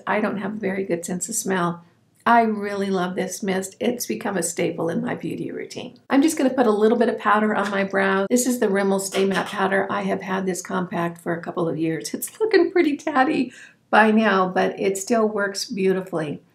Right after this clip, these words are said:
The reason I'm putting this in my eyebrows is because I get a lot of skincare product in my eyebrows when I'm doing my skincare. This just helps soak up some of those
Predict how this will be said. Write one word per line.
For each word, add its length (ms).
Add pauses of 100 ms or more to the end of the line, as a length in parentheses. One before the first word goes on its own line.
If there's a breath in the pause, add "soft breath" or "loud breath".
(460 soft breath)
The 100
reason 340
I'm 140
putting 280
this 200
in 200
my 320
eyebrows 1000 (400 soft breath)
is 180
because 400
I 220
get 240
a 60
lot 280
of 60
skincare 580
product 460
in 180
my 300
eyebrows 360
when 120
I'm 160
doing 220
my 180
skincare. 800
This 180
just 280
helps 320
soak 340
up 180
some 220
of 80
those 280